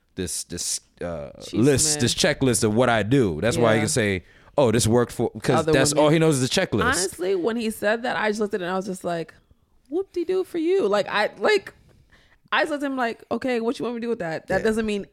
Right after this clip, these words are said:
Speaker 2: anything to me." Like,
Speaker 1: Yeah.
Speaker 2: I think some women would feel like, "Oh my God, why would you say that?" For me, I was like, "Okay, great. What's your point?"
Speaker 1: Right.
Speaker 2: That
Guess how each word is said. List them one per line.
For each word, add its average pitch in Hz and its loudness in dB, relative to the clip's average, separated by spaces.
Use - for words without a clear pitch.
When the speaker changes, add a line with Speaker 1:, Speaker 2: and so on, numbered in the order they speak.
Speaker 2:
anything 190 -4
to - -8
me." 170 -8
Like, 165 -4
Speaker 1:
Yeah. - -2
Speaker 2:
I 220 0
think 254 -10
some 190 -6
women 180 -6
would 160 -4
feel 160 0
like, 156 -2
"Oh 185 -6
my 202 -6
God, 190 -10
why 170 -8
would 175 -8
you 170 -10
say - -4
that?" - -6
For 220 -10
me, 247 -2
I 247 2
was 220 -2
like, 196 0
"Okay, 262 4
great. 254 2
What's 196 2
your 208 0
point?" 196 -2
Speaker 1:
Right. - -6
Speaker 2:
That 175 0